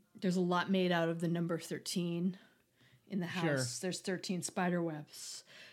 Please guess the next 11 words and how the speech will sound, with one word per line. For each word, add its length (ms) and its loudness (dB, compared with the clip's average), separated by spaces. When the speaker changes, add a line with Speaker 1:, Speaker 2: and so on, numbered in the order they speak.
Speaker 1:
You 100 -2
know, 140 4
they 120 6
have 280 2
special, 760 -4
you 100 -4
know, 320 -10
significance, 880 -6
or 160 -8
there's 340 -10
thirteen 800 -4